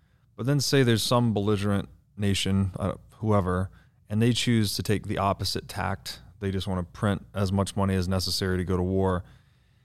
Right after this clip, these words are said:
Is there a game theory then that sort of forces the hand of us as the libertarian nation? Like, if they're printing money to fund war,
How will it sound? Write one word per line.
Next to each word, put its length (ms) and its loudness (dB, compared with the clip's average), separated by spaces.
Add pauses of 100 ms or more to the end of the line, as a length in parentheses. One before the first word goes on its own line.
(720)
Is 160 -2
there 140 4
a 40 4
game 540 4
theory 340 4
then 260 4
that 100 0
sort 180 2
of 80 4
forces 560 2
the 80 2
hand 600 4
of 360 4
us 340 4
as 180 2
the 80 4
libertarian 580 2
nation? 340 2
Like, 160 2
if 120 -4
they're 160 6
printing 460 0
money 280 6
to 80 6
fund 360 4
war, 520 4